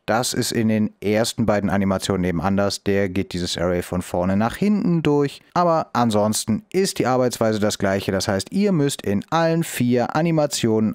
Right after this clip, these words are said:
einfach nur diese beiden Zeilen anpassen. Genauer gesagt, diese eine Zahl sind eure Treppenstufen und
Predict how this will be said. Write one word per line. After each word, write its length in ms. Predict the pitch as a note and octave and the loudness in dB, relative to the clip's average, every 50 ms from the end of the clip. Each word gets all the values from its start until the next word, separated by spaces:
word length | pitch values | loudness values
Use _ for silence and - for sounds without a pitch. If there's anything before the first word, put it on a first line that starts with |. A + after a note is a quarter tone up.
| - | -2
einfach 520 | - B2 C3 C3+ B2+ - A#2+ A2+ A2+ - - | -2 -2 0 -2 0 0 -2 -2 -2 -2 -2
nur 380 | G#2+ G#2 G#2 G2+ G#2 G#2 G2+ | 0 0 2 2 2 0 0
diese 500 | G2+ G2+ A2 A#2+ F3 G3 G#3+ G#3 F#3 F#3+ | -2 -4 -6 -4 -2 0 0 0 0 0
beiden 340 | D3+ B2+ A2 G#2+ G#2 F#2+ G2+ | 2 2 2 2 2 0 -2
Zeilen 440 | - - - G2 F#2 F#2+ F#2+ F#3 - | -4 -2 0 2 2 2 2 0 0
anpassen. 720 | - C#3 D#3 D#3+ - - C#3 C#3 C#3 - D3 C#3 C3+ C#3 | 0 0 0 0 0 0 0 0 0 0 0 0 0 0
Genauer 340 | B2+ A2+ G2+ G2+ G2+ G2+ G2+ | 0 2 2 2 2 2 2
gesagt, 480 | G2+ G2 F2+ G2 F#2+ F#2+ F#2+ F#2 - - - | 0 0 0 0 0 0 -2 -4 -8 -6 -2
diese 280 | F3+ G3 F#3 F3 D#3+ - | -2 0 0 0 0 0
eine 220 | A#2+ A#2 A#2 A2+ | 2 0 0 0
Zahl 480 | - - - G#2 G2 G2+ G2+ G2+ F#2+ - | 0 -2 0 0 2 2 2 0 0 -2
sind 360 | - A2 A2+ A2 G2+ - - | -2 -2 0 0 0 0 0
eure 260 | C3 B2+ C3 B2 B2+ | 0 2 2 2 0
Treppenstufen 880 | B2 - - G#2 F2 - - - - - G#3 G#3 F#3 - - E3 E3 D#3+ D#3 - | -2 -2 -2 -2 -2 -4 -6 -6 -2 0 0 0 0 0 0 0 0 0 -2 -2
und 380 | D3+ D3+ D3+ D#3 D3+ - - | -2 0 0 0 -2 -4 -8